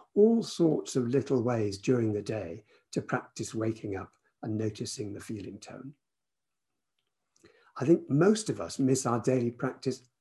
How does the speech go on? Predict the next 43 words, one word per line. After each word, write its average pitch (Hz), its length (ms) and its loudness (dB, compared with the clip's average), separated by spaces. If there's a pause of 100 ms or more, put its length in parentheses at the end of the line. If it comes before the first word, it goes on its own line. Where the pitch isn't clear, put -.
unintentionally, - 1040 -2 (220)
for - 120 0
instance, 123 340 0
when 120 160 2
we're 110 120 0
too 110 260 -2
busy. - 460 -12 (640)
Then 151 180 4
it's - 240 -2
easy 165 400 4
to 147 80 0
feel 120 260 -2
guilty 143 580 0
about 87 400 -4
it 117 140 -2
and 113 180 0 (400)
a 123 80 2
bit - 200 2
haunted 147 760 6 (260)
by 117 160 4
the 113 120 -2
sense - 440 0
of 110 80 -2
not 117 220 2
having 110 300 0
done 110 220 0
what 104 200 -6
you - 60 -10
committed 104 540 -8
to - 80 -12
do. 95 320 -10 (720)
The 139 80 0
judge 135 540 2
in 127 160 4
the 117 80 0
head 123 340 -2
starts 104 440 -4
up - 180 -6
again. 92 380 -6
"You 165 220 8
must 139 460 4
do 135 180 4
this." - 400 -8